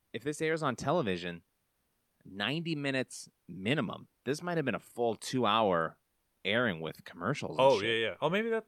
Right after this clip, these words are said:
Speaker 2: maybe that's why. Maybe they're, they, but they're, they're, like, the last, uh,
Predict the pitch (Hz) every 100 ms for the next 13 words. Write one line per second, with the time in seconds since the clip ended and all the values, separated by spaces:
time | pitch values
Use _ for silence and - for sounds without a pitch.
0 | - 180 180 175 160 131 87 92 101 98
1 | 95 98 _ 107 107 _ 135 131 _ _
2 | _ _ - 196 - 147 202 214 190 156
3 | - 139 131 135 151 135 - - _ -
4 | _ _ _ - - 110 104 98